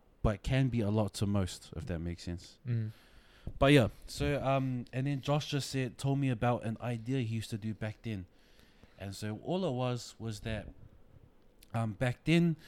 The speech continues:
Speaker 1: when they were, I think, in uni, Josh used to run these battle called, th-, these battles called the Loose Change battles.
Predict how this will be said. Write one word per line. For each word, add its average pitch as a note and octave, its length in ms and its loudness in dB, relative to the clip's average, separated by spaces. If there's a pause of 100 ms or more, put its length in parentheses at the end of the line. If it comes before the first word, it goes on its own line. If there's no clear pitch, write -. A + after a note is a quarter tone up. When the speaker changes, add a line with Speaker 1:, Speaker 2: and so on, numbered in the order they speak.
(240)
Speaker 1:
when A2+ 180 6
they A#2+ 140 6
were, A#2 200 6
I G2+ 100 -4
think, B2+ 240 -2
in G#2+ 140 0
uni, D3+ 540 2 (720)
Josh B2+ 240 0
used B2+ 140 -4
to A#2 80 0
run A2+ 200 0
these A2 160 -4
battle A2+ 460 -2
called, - 380 -2
th-, A2 220 0
these A2 160 -2
battles A#2+ 360 2
called A#2+ 300 -4
the A2 100 -2
Loose C3+ 200 6
Change E3+ 340 2
battles. F#2+ 440 2